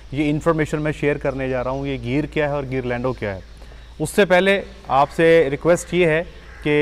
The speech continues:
एक दिन पहले, कुछ दिन पहले मैंने एक video upload की थी, अ,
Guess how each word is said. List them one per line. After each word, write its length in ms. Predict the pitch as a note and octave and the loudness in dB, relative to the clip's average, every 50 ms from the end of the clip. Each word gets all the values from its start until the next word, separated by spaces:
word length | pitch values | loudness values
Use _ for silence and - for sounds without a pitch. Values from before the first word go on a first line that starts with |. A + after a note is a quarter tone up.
| D3 D3 D3 D3 D3 D3 D3+ D3+ D3+ D3+ D3+ - D3 | 4 6 6 6 6 6 6 6 4 2 2 0 -2
एक 180 | D3+ D#3 C#3 | -2 -2 0
दिन 140 | C#3 F3 E3+ | 0 -2 0
पहले, 460 | D#3 E3 D#3 D#3+ E3 E3 E3 E3 E3 | 2 0 0 2 2 2 2 2 2
कुछ 180 | E3 - D#3+ C#3 | 0 0 -2 -2
दिन 140 | B2 D#3+ D#3+ | -2 -4 -2
पहले 280 | D3+ D3+ D3 D#3 D#3+ | 0 0 0 2 0
मैंने 140 | D#3 D#3 D#3 | -2 -2 -6
एक 60 | D3 C#3 B2+ A#2+ | -6 -8 -6 -4
video 340 | C3 C#3 C#3 D#3+ E3 E3+ E3+ E3+ D#3+ - | -2 -2 -2 0 0 0 0 0 0 -2
upload 380 | B2+ C3 - - C#3 C#3+ C#3+ C3+ | -4 -6 -4 -2 -4 -4 -4 -4
की 180 | - - B2+ B2 | -4 -6 -6 -6
थी, 180 | A#2 C#3+ D3+ | -6 -8 -8
अ, 40 | G#3+ | -10